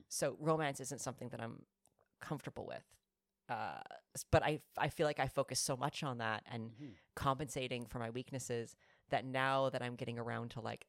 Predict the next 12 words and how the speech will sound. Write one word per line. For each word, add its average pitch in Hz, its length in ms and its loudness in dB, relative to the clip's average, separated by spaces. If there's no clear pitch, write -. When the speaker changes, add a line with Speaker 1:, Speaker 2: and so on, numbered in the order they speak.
Speaker 1:
the 120 120 2
larger 113 440 -2
plot 131 340 2
points, 117 380 -2
I'm 117 140 -6
like, 117 240 -10
"Shit, - 520 0
now 123 140 2
I 120 60 4
have 123 200 0
to 131 100 -4
write 123 460 -4